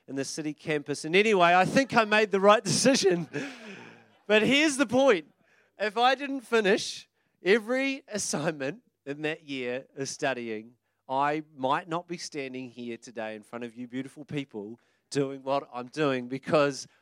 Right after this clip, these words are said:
I did the small things. You gotta do the small things well.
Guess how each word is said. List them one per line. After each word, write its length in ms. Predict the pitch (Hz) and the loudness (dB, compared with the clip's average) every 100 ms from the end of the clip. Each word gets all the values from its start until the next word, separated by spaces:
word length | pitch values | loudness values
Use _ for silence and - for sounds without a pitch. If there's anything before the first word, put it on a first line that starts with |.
| _ | _
I 120 | 120 123 | -4 -4
did 360 | - 139 135 _ | -2 0 -2 _
the 80 | 110 | -12
small 800 | - - 120 120 120 117 113 110 _ _ _ | -12 -14 -10 -6 -4 -4 -6 -10 _ _ _
things. 680 | - - 107 87 - - - _ _ _ _ _ _ _ _ _ _ _ | -18 -14 -12 -14 -20 -20 -20 _ _ _ _ _ _ _ _ _ _ _
You 80 | 135 | -6
gotta 280 | 135 160 175 | 0 0 0
do 200 | 165 156 | -4 -4
the 100 | 135 | -6
small 380 | - 135 127 123 | -10 -12 -14 -12
things 340 | 127 117 101 | -12 -12 -12
well. 300 | 107 101 98 | -16 -18 _